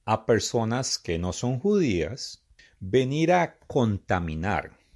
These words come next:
y traer ideas raras, especialmente cuando no estaban ni siquiera circuncisados. Y esto causó que hubiese discriminación hacia esos grupos,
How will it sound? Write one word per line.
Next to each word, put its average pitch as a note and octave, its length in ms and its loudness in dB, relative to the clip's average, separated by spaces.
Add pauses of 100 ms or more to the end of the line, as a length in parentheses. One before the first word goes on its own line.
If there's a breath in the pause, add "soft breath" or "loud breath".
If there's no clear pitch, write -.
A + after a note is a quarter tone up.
(320)
y G#2+ 380 2
traer G#2 540 4
ideas G2 420 2 (100)
raras, A2 440 4
especialmente E3+ 760 2
cuando C3 380 0
no C3+ 100 -2
estaban D3+ 540 2
ni A#2 80 -2
siquiera A2+ 720 4 (260 loud breath)
circuncisados. - 1200 0 (600 soft breath)
Y C3 440 4
esto C3+ 460 2
causó A#2 640 0
que G3+ 120 -2
hubiese G#2 380 2
discriminación E2+ 1200 -4
hacia C#2+ 540 -8
esos D#2+ 400 -6
grupos, F2 680 -6